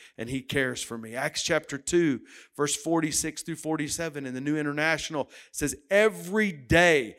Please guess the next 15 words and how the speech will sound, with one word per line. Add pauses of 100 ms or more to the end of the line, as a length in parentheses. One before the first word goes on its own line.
(220)
they
continued
to
meet
together
in
the
temple
courts. (1400)
They
broke
bread
in
their
homes,